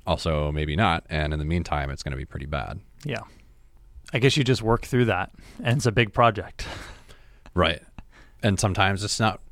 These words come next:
Speaker 1: worth it. It's like rewriting something. Like, if you realize you've done
Speaker 2: Yeah.
Speaker 1: a really bad job of it, sometimes it's still not worth it to rewrite it. Like, you can
Speaker 2: Mm-hmm.
Speaker 1: refactor as much as you can, knowing it'll never be as beautiful as if you had known something else in the beginning. But the truth is that rewriting it would be so expensive or so,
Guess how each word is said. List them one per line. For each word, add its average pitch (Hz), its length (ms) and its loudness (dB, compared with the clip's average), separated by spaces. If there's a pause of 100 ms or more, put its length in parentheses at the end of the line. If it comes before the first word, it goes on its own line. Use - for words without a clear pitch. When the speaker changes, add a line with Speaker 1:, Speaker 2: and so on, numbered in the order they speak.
Speaker 1:
worth 165 180 4
it. 90 100 -2
It's 139 160 2
like 208 140 6
rewriting 151 460 6
something. 165 280 2
Like, 107 160 2
if 101 60 0
you 110 120 4
realize 120 320 6
you've 101 100 -2
done 107 160 4
Speaker 2:
Yeah. 80 100 -2
Speaker 1:
a 80 40 -6
really 101 240 4
bad 87 300 2
job 85 240 2
of 104 100 0
it, 117 160 2 (400)
sometimes 127 520 2
it's 107 140 -4
still 131 280 2
not 120 260 2
worth 123 240 2
it 82 160 -8
to 107 80 -2
rewrite 98 360 2
it. 73 180 -6
Like, 92 120 0
you 98 100 4
can 104 100 6
Speaker 2:
Mm-hmm. 98 180 2
Speaker 1:
refactor 110 260 4
as 104 100 2
much 101 180 0
as 98 60 -4
you 87 100 0
can, 98 340 2
knowing 85 240 0
it'll 80 140 -2
never 87 280 2
be 78 160 -2
as 73 120 -2
beautiful 80 440 -2
as 73 80 -4
if 73 140 -6
you 80 120 -2
had 67 240 -2 (200)
known 73 420 0
something 71 260 -4
else 73 220 -4
in - 60 -10
the 69 60 -8
beginning. 73 560 -4
But 73 220 -2 (520)
the - 100 2
truth 170 220 4
is 98 100 2
that 90 120 -2
rewriting 107 540 4
it 92 160 0
would 82 220 0
be 90 140 0
so 87 220 0
expensive 82 760 -4
or 76 520 -2
so, 73 640 0